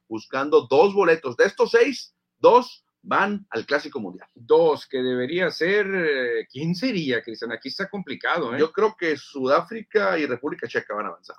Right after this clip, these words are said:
Speaker 2: Sudáfrica y República
Speaker 1: Aunque me
Speaker 2: Checa.
Speaker 1: gustaría que fuera España.
Speaker 2: Aunque Alemania anda muy fuerte, ¿eh?
Speaker 1: ¿Tú crees?
Speaker 2: Sí, Alemania es fuerte.
Speaker 1: No sé,
Speaker 2: Alemania,
Speaker 1: no sé, desconozco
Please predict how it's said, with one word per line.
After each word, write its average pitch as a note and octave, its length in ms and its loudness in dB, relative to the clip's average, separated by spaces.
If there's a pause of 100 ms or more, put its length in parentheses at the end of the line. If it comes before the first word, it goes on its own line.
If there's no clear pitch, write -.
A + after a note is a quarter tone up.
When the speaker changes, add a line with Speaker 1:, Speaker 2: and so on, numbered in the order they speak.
Speaker 2:
Sudáfrica C#3 600 -6
y A#2 60 -2
República B2 340 -2
Speaker 1:
Aunque D#3+ 140 0
me E3 60 2
Speaker 2:
Checa. E3+ 100 2
Speaker 1:
gustaría D#3+ 260 4
que G3+ 120 -6
fuera F3+ 160 0
España. G3+ 520 -2 (340)
Speaker 2:
Aunque A#2 420 -2
Alemania A2 360 -2
anda A3 120 -4
muy B2 120 -6
fuerte, F#3 320 -2
¿eh? C4 160 -6
Speaker 1:
¿Tú B2 120 -14
crees? - 300 -8
Speaker 2:
Sí, F#2+ 180 -8
Alemania A#2+ 420 -4
es - 80 -10
fuerte. A#2+ 520 -10 (100)
Speaker 1:
No F#2 100 -14
sé, F#2+ 80 -12
Speaker 2:
Alemania, F#2+ 300 -4
Speaker 1:
no B2+ 100 -2
sé, A#2+ 180 2
desconozco B2+ 420 0